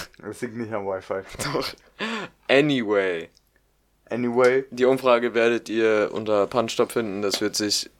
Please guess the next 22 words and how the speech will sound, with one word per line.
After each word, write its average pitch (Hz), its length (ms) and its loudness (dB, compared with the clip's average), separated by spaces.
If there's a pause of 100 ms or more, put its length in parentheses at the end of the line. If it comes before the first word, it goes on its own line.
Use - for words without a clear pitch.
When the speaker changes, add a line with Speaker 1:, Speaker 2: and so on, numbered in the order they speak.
Speaker 2:
in 101 640 -2
den 98 200 0
Laufen 107 360 2
der 95 140 -6
Tage 107 340 2
ergeben. 120 720 2
Wird 113 160 2
nicht 113 340 -2
instantly 117 800 2
on 101 960 -2
the, 95 320 4
äh, 101 260 4
am 101 220 0
dreiundzwanzigsten 123 640 2
sein, 131 240 0 (560)
sondern 104 240 -4
maybe 107 240 4
am 101 80 0
vierundzwanzigsten, 113 520 0
maybe 107 200 -2
am 104 80 -2
fünfundzwanzigsten. 123 640 -6